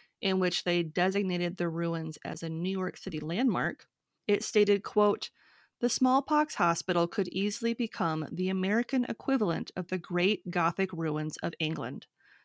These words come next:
such as the late thirteenth century Tintern Abbey in Monmouthshire, which has been admired and cherished since the eighteenth century as a romantic ruin," end quote.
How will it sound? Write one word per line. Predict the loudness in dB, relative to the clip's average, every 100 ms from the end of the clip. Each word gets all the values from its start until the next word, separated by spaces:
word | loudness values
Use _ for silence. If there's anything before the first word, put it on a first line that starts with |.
| _ -4
such | 2 2 2
as | 0
the | 2
late | 2 4 2 0
thirteenth | -4 -4 -2 -2 0
century | 0 -2 -2 -2 0 -2 -4
Tintern | -4 -2 -2 -2 0
Abbey | 0 0 -2
in | -2 -4 -6
Monmouthshire, | -4 -2 -2 -2 -2 -2 -2 -4 -8 -14 -20 -20 -6 0
which | 2
has | 2 2
been | 2
admired | 4 4 4 4 4 2 0
and | -2
cherished | 0 0 2 0 -4 -8 -10
since | -6 -6 -6
the | -8 -6
eighteenth | -6 -4 -2 -2
century | -2 -6 -4 -4 -6 -8 -8
as | -8 -6
a | -6
romantic | -6 -6 -6 -6 -6 -8 -8
ruin," | -8 -6 -6 -8 -12 _ -12
end | -10 -10
quote. | -12 -14 -14